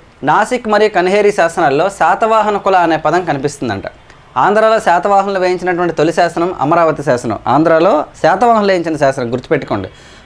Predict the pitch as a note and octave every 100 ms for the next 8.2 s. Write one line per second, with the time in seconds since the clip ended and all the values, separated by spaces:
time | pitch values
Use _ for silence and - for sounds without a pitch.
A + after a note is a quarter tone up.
0 | - C#3 F#3+ G#3 G#3 F#3 F3+ G3 F#3+ F#3+
1 | F#3 F#3 F#3 E3 D#3 F3+ F3 E3 E3 E3
2 | E3 D#3+ D#3+ E3 F#3+ D#3 E3 E3+ E3+ D#3+
3 | D#3 D#3 D3+ D3+ D3+ E3+ D#3 C#3 G3 D#3+
4 | C#3 A#2+ A2 B2 B2 G2 - - - E3
5 | A3+ E4 - - - - - - - F#3
6 | G#3+ A3+ A3+ A#3 F#3 - - D3 D3+ D3
7 | E3+ F#3 G3 F#3+ F#3 F3+ F3+ F#3 F3+ G3
8 | G#3